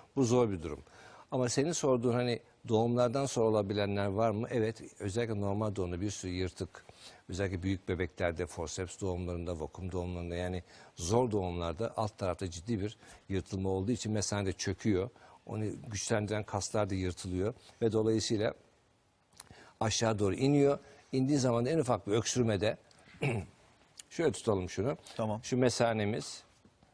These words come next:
Speaker 1: şu rahim, şurada kalın bağırsak. Şurada tam mesane şu boynu dediğimiz yerde, şu idrar yapılan yer.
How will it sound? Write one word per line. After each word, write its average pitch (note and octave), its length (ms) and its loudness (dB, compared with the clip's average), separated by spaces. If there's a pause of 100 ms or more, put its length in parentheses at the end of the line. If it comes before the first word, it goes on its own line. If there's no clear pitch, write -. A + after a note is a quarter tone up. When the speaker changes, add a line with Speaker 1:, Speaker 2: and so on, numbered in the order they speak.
(200)
Speaker 1:
şu - 440 -2
rahim, A2+ 280 0
şurada A2+ 340 2
kalın G#2+ 320 0
bağırsak. F2+ 480 -2 (460)
Şurada B2 500 0 (100)
tam C#3 140 -2
mesane A#2 360 2
şu G#2 180 -2
boynu A2+ 320 6
dediğimiz F#2 400 0
yerde, F2+ 220 0
şu F#2 100 -6
idrar G2 240 2
yapılan F2 340 0
yer. G#2+ 260 -2